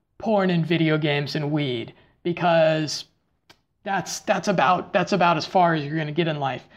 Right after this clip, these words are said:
Attention really is a skill set that is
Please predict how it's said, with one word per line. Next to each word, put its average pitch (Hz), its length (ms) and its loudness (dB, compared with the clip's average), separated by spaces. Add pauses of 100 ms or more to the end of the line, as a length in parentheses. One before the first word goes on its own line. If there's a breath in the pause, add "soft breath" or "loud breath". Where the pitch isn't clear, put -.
(280 loud breath)
Attention 175 920 -2 (480 soft breath)
really 247 680 2
is 180 480 -2 (100)
a 156 80 -8
skill - 420 0
set 170 380 -2
that 160 420 0
is 156 440 -2